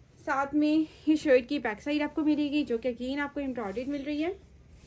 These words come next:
ये आपको इसकी embroidered इसकी back side मिल जाएगी। बहुत ही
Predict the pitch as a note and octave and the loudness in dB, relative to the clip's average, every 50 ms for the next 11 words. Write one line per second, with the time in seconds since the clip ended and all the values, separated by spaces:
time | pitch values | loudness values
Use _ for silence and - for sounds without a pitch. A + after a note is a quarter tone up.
0 | - - - - - - - - - - - - - - - - - - - _ | -20 -20 -20 -20 -20 -20 -20 -20 -20 -20 -20 -20 -20 -20 -20 -20 -20 -20 -20 _
1 | _ _ _ _ - - - - - - - - - - - - - - - - | _ _ _ _ -20 -20 -18 -18 -18 -20 -20 -20 -20 -20 -20 -20 -20 -20 -20 -20
2 | - - - - _ _ - - - _ _ _ - - - - - - - - | -20 -20 -20 -20 _ _ -20 -20 -20 _ _ _ -20 -20 -20 -20 -20 -20 -20 -20
3 | - - - A#3+ A#3 - B3+ B3 B3 - - C4+ B3 A#3+ B3 A#3 G#3+ G#3+ A3+ B3 | -12 -8 -6 -6 0 2 2 2 2 0 -2 -2 -2 0 -2 -2 -2 0 0 0
4 | A#3+ B3+ A#3+ - - - - - A3 - - - C#4 C#4+ B3+ C#4+ C#4+ D4 C#4+ D4 | 0 -4 -8 -6 -8 -8 -8 -8 -12 -14 -8 -6 -6 -4 -2 -2 -2 -2 -2 -2
5 | C#4+ C#4 C4 A#3+ C#4 C#4 A#3 - A#3 G#3+ G3 A3 C4+ C4 B3+ - C#4+ D4 C#4 | -2 -2 -4 -4 -6 -6 -4 -4 -4 -4 0 0 0 0 0 0 -4 -4 -4